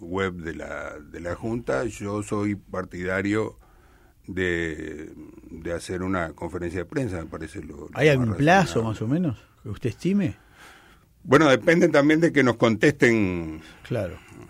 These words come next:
Speaker 1: Porque, este, nosotros tenemos, yo cuando fui juez y cuando fui ju-, fiscal no me gustan que, que, que duerman los presumarios, porque en realidad este es casi un presumario, <laughs> digamos, ¿no?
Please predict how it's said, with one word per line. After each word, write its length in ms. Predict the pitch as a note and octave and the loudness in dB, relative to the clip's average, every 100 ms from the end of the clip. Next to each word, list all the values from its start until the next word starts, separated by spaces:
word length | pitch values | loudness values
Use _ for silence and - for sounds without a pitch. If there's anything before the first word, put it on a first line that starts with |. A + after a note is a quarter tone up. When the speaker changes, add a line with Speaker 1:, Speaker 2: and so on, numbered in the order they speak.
| - - - | -20 -20 -14
Speaker 1:
Porque, 880 | F#2 F2+ - G2 F#2 F2 F2 F2+ F#2 | -10 -8 -4 -2 0 -2 -4 -6 -6
este, 500 | F2+ - F#2 E2+ E2+ | -6 -4 -2 0 -2
nosotros 520 | E2+ F2+ A2+ B2 C3 - | -4 -2 0 0 0 -4
tenemos, 800 | - G#2+ A#2 C3 B2 G#2+ F#2+ D#2+ - - - - - - - - - - | -2 2 4 6 6 4 2 -4 -12 -20 -20 -20 -20 -20 -20 -20 -20 -18
yo 240 | G#2 G2+ | -8 -2
cuando 260 | G#2 G#2+ F#2+ | 0 2 2
fui 160 | A2 | 0
juez 500 | - B2 B2+ C3 A#2+ | 2 4 6 6 4
y 80 | G#2 | 0
cuando 360 | - F2 E2 D#2 | -4 -6 -6 -8
fui 160 | G2+ | -8
ju-, 180 | F2+ G2+ | -6 -8
fiscal 520 | - G2+ F2 A2 A2+ | -8 -12 -8 0 2
no 100 | B2 | 4
me 120 | G#2+ F#2+ | 2 4
gustan 380 | A#2 A2+ F#2 | 2 2 -2
que, 180 | E2+ F2 | -2 -6
que, 180 | - F2 | -6 -8
que 160 | - F2 | -4 2
duerman 400 | G2 A2+ A2 F#2+ | 6 6 6 2
los 120 | E2 | 0
presumarios, 580 | G2 F2+ G2+ B2+ B2+ G2+ | -4 -2 2 4 4 2
porque 120 | E2+ | -2
en 40 | E2+ | -4
realidad 300 | F2 F#2+ G#2 | -2 -2 -2
este 180 | - | -4
es 60 | F#2 | -8
casi 240 | F#2+ F2 | -10 -10
un 120 | E2+ E2 | -12 -14
presumario, 720 | E2+ - G2+ - - - F2 | -16 -16 -18 -18 -18 -16 -16
<laughs> 40 | |
digamos, 260 | F2 G2 G2+ | -14 -12 -12
¿no? 120 | A2+ | -12